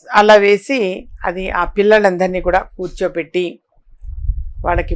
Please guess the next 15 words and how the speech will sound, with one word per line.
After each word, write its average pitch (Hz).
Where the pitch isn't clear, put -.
బొట్టు 165
పెట్టి 240
భోగి 226
పళ్ళు 175
అనేది, 170
అంటే 180
ఇలా 180
చేత్తో 196
పట్టుకొని 240
మూడు 226
సార్లు, 175
ఇటు 202
మూడు 202
సార్లు, 208
అటు 180